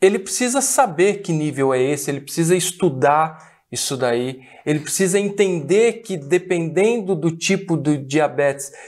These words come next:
eu preciso de um tipo de exercício. Então, essas relações entre teoria e prática é o, é, é, o, o projeto é onde ele consegue colocar em prática esta relação, né? Ele consegue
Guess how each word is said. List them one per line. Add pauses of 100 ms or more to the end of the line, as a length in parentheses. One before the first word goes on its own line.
(120)
eu (300)
preciso
de
um
tipo
de
exercício. (400)
Então,
essas
relações
entre
teoria
e
prática (1000)
é
o,
é,
é,
o, (120)
o
projeto
é
onde
ele
consegue
colocar
em
prática (300)
esta
relação, (480)
né?
Ele
consegue